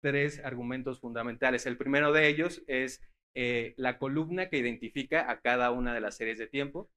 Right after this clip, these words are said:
En este caso se define como Unique I D. Después la columna temporal, donde vamos a tener todas las fechas de nuestra serie de tiempo, que en este caso es D S.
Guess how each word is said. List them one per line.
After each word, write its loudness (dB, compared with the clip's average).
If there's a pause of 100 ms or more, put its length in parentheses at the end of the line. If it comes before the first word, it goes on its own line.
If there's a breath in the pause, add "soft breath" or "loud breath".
(180)
En -2
este -2
caso 2
se -4
define -6
como -10
Unique -6
I -4
D. -6 (280)
Después -4
la 2
columna -2
temporal, 2
donde 0
vamos -2
a -4
tener -6
todas 2
las -2
fechas -4
de -4
nuestra -12
serie -6
de -4
tiempo, -8
que -16
en -8
este -14
caso -8
es -4
D 2
S. -8